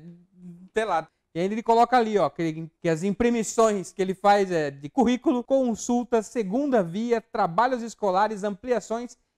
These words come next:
inscrições e cópias coloridas. Ele fez o mais difícil, que é colocar tudo certo, e só errou no imprimições. Ó, bacana, viu, tio?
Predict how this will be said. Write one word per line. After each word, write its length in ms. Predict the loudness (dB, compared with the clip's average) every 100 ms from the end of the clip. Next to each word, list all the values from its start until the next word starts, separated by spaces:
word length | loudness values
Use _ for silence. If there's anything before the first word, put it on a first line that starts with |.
| _
inscrições 840 | -2 -2 -2 -2 -4 -2 -2 -2
e 60 | -6
cópias 520 | 0 2 2 2 -4
coloridas. 560 | -2 0 0 -2 -10 -6
Ele 180 | 0 2
fez 260 | 2 0
o 80 | 2
mais 200 | 4 4
difícil, 360 | 2 2 2 2
que 60 |
é 40 | 2
colocar 320 | 2 4 2
tudo 260 | 2 2 2
certo, 380 | 4 4 2
e 40 | -2
só 140 | -2
errou 260 | -2 2 0
no 120 | 0
imprimições. 840 | -6 -6 -6 -4 -6 -6 -6 -8 -16 _ _
Ó, 360 | 2 6 6 4 -4 _ _ -18 -18 _ _
bacana, 380 | -10 -4 -2 0
viu, 140 | 0
tio? 280 | 2 2